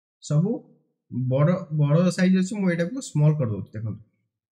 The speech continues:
ଏଇଟା small କରିଦେଲି, ଏଇଟା ବି small କରିଦେଉଛି। ଦେଖନ୍ତୁ, ଲେୟାର ଗୁଡ଼ା ବହୁତ ଛୋଟ ଛୋଟ ଦେଖାଯାଉଛି।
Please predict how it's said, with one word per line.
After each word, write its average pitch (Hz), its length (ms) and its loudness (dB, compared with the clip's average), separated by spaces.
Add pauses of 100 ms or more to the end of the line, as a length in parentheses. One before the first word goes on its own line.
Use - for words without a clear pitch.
(720)
ଏଇଟା 151 200 0
small 156 280 4
କରିଦେଲି, 151 360 2 (460)
ଏଇଟା 127 140 -4
ବି 147 80 4
small 131 360 -4
କରିଦେଉଛି। 135 340 -4 (1700)
ଦେଖନ୍ତୁ, 123 240 2
ଲେୟାର 196 320 2
ଗୁଡ଼ା 170 180 4 (220)
ବହୁତ 196 340 0 (180)
ଛୋଟ 185 280 0
ଛୋଟ 196 200 -6
ଦେଖାଯାଉଛି। 120 420 -2